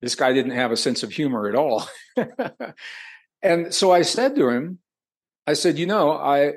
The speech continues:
if you look closely, every book that I've written in the last forty years explores one facet of our relationship to our own bodies and to the past, to the future, to the world around us, to God."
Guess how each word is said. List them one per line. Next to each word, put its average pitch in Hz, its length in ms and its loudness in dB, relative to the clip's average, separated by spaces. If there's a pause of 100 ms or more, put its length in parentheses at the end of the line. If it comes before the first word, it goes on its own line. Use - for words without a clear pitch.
(800)
if 143 220 -2
you 143 120 2
look 208 200 2
closely, 131 600 0
every 143 300 0
book 127 280 -2
that 120 120 -4
I've 117 200 0
written 117 600 -6
in 123 100 -10
the 113 80 -4
last 113 320 -2
forty 123 300 -4
years 110 420 -4
explores 135 1160 -2 (180)
one 147 360 -2
facet - 680 -4 (760)
of 123 180 -2 (320)
our 127 240 4
relationship 120 1000 -2
to 131 140 -2
our 117 180 2
own 117 140 0
bodies 139 540 0
and 120 100 -8
to 113 80 -6
the 107 80 -12
past, 139 580 -4 (680)
to - 60 -20
the - 60 -20
future, 160 420 -4
to 147 140 -8
the 117 80 -2
world 123 320 0
around 123 360 0
us, 156 180 -2
to - 80 -8
God." 123 500 -2